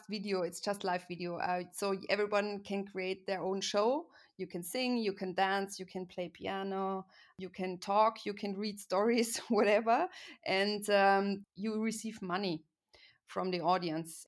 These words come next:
Like, they have a, like, Bitcoin, something, something special there. And I think this platform is very interesting, and this would be really cool. Something like YouTube, which is also a platform for video, would be cool to have a platform just for live videos.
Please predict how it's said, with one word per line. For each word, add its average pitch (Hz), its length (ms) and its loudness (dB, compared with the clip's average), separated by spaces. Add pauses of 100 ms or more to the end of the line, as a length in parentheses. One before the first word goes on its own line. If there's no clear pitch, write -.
Like, 170 420 -8
they 175 140 -4
have 180 240 -4
a, 175 260 2
like, 165 240 -4
Bitcoin, 175 560 -2
something, 175 560 -4
something 175 320 -8
special 175 400 -8
there. 170 300 -2 (380)
And 185 300 0
I 202 120 4
think 240 260 0
this 214 160 -6
platform 202 400 -2
is 196 120 -6
very 196 240 0 (100)
interesting, 277 680 -2
and 214 280 -4 (120)
this 262 180 -2
would 254 200 -4
be 240 100 0
really 226 320 4
cool. 196 380 2
Something 202 340 -2
like 208 240 4
YouTube, 247 480 -2
which 220 120 -6
is - 100 -6
also 196 200 0
a 190 40 -4
platform 180 460 -4
for 190 140 -18
video, 233 520 -2 (200)
would 208 220 -10
be 214 100 -8
cool 220 220 -4
to 214 60 -4
have 196 240 -2
a - 20 -12
platform 185 600 -4
just 202 260 -4
for 202 160 0
live 202 340 0
videos. 165 380 -10